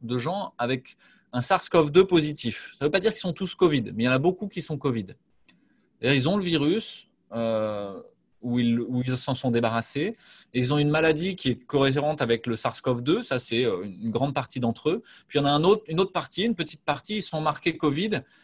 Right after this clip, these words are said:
mais en fait ils ont un lymphome, une leucémie. Ils viennent p-, pour une pneumonie bactérienne, mais on a trouvé du virus, alors on les met covid. Donc là, déjà, c'est une imposture, parce que ceux-là, non, ils sont pas covid,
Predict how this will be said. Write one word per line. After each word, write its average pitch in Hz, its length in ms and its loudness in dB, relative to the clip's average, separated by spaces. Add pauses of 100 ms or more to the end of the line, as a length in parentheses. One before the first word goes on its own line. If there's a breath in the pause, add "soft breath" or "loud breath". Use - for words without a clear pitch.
(160 loud breath)
mais 120 80 0
en 120 40 2
fait 208 220 0
ils 143 160 0
ont 151 120 2
un 131 60 4
lymphome, 160 380 0
une 139 60 -2
leucémie. 170 460 0 (1120)
Ils 120 120 -2
viennent 156 240 2
p-, - 380 -14
pour 139 140 4
une 131 60 4
pneumonie 143 360 0
bactérienne, 165 640 4 (400 soft breath)
mais 180 600 6
on 147 100 4
a 170 80 4
trouvé 185 320 4
du 180 100 0
virus, 165 380 2
alors 165 220 2
on 147 80 0
les 143 100 -2
met 185 100 0
covid. 139 280 -2 (240)
Donc 120 120 -2
là, 202 140 6
déjà, 156 340 2
c'est 196 140 0
une 143 80 0
imposture, 135 600 0
parce - 100 -4
que 120 100 -4
ceux-là, 160 460 6
non, 143 200 0
ils 110 60 -2
sont 113 140 -4
pas 151 120 2
covid, 151 360 -2